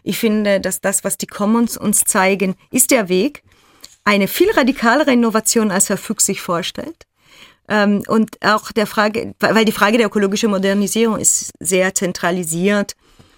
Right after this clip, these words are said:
und geht es immer noch um große Produktion und um eine ganz andere, äh, Maße der Produktion und verändert nicht die Produktionsverhältnisse letztendlich. Es bleibt dabei, dass bestimmte, äh, Strukturen völlig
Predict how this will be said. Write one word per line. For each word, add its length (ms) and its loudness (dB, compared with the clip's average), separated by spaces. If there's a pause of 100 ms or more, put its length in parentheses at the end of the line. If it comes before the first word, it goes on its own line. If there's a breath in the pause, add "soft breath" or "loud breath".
(160 soft breath)
und 240 -8
geht 180 0
es 100 0
immer 220 2
noch 240 -4
um 140 -4
große 380 -2
Produktion 840 -4
und 200 -8
um 200 -8
eine 220 -2
ganz 280 -2
andere, 520 -2 (640 soft breath)
äh, 220 -6
Maße 500 2
der 120 -4
Produktion 580 -2
und 100 2
verändert 520 0
nicht 280 0
die 60 -2
Produktionsverhältnisse 1300 -2
letztendlich. 680 -10 (340 loud breath)
Es 160 -2
bleibt 540 0
dabei, 420 2
dass 320 2 (100)
bestimmte, 680 0 (360 soft breath)
äh, 220 -2
Strukturen 600 -2
völlig 440 -4